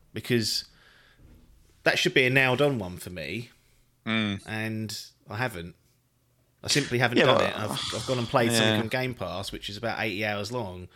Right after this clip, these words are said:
Speaker 1: Persona four Golden. Hello.
Speaker 2: <laughs>
Speaker 1: So that's gonna be taking up a good month and a bit, two months maybe, of time.
Speaker 2: Yeah.
Speaker 1: And the main point of that was seventy U K pounds. No,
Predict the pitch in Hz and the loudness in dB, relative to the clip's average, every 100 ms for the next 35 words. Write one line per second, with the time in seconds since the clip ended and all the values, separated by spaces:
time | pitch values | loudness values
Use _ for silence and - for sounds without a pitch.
0 | - - - - - 127 110 104 107 101 | -20 -20 -18 0 2 2 2 0 0 2
1 | 127 123 - 92 90 - _ _ _ 90 | 2 2 0 -10 -16 -20 _ _ _ -12
2 | 98 123 113 - - - 160 - - - | -2 0 4 4 4 4 4 2 -12 -10
3 | - 110 107 110 135 - 117 104 101 101 | -2 0 0 4 4 4 0 -2 -2 4
4 | 123 117 113 107 107 113 101 - 104 113 | 4 4 0 -4 -4 -4 -4 -6 -2 -2
5 | 107 - 98 - 101 87 - 147 123 98 | -2 -6 -6 -2 -2 -4 0 2 2 0
6 | 92 - 95 95 95 - 127 92 85 90 | -8 -8 -8 -8 -8 -6 -4 -4 -8 -12
7 | _ _ - - - - 107 101 95 113 | _ _ -20 -20 -4 4 6 6 4 2
8 | 107 127 156 151 120 151 127 117 143 85 | -2 2 4 4 4 4 4 4 2 2
9 | 98 120 120 - - - 165 127 120 123 | 0 0 0 -4 -6 0 0 2 0 0
10 | 123 127 117 - 131 107 127 147 - - | 2 2 2 2 2 2 0 0 -4 -6
11 | _ _ _ _ _ - 139 196 113 90 | _ _ _ _ _ -8 -2 0 0 -2